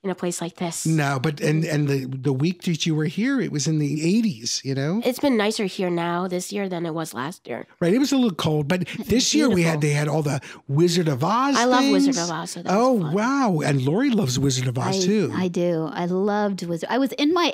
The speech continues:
Speaker 3: element this past Sunday. It was absolutely incredible.
Speaker 2: It was great. It was so many people there, you know, and the music, I gotta tell you, it must be my age.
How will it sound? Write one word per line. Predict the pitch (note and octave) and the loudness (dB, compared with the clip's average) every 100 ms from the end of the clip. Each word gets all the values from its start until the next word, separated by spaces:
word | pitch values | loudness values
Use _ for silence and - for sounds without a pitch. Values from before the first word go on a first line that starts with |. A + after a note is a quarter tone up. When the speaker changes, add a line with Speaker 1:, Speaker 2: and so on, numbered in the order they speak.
| - | 0
Speaker 3:
element | A3+ A3+ F#3+ E3 - _ _ | 0 2 2 0 -4 _ _
this | - F#3 - - | -6 -6 -6 -12
past | - E3+ E3+ - | -8 -6 -6 -8
Sunday. | - F3+ F3 E3 D#3 E3+ | -4 -2 -2 -4 -4 -4
It | E3 | -4
was | F3+ | -6
absolutely | G3+ G3 - G3 F3 E3+ D#3+ | -4 -6 -6 -8 -6 -6 -4
incredible. | C#3+ - C3+ C3 B2 A3 | -6 -8 -10 -10 -8 -2
Speaker 2:
It | B3 | 0
was | B3 A3+ | 0 -2
great. | - F3 D#3+ | 0 0 2
It | F3 | 2
was | F3 D3+ | 0 -2
so | - - A3+ A3 | -4 -2 0 2
many | E3+ F3 D#3+ | 2 0 -2
people | C3 - B3+ - E3 | -2 0 0 0 -2
there, | A#2 B2+ A2+ | -2 -6 -8
you | A#2+ D#3 | -6 -4
know, | F3 G#3 | -2 0
and | D#3 | 0
the | D3 | 2
music, | D3+ B3 A3 D3+ C#3 - - | 2 2 2 -2 -8 -16 -10
I | G3 | -4
gotta | G#3+ G#3+ | -2 -2
tell | - F3 | 0 0
you, | |
it | E3 | 2
must | F3 F3+ | 0 0
be | F#3+ | 0
my | E3+ D3+ | 0 0
age. | C#3 D3 C#3 - | 0 0 -2 -4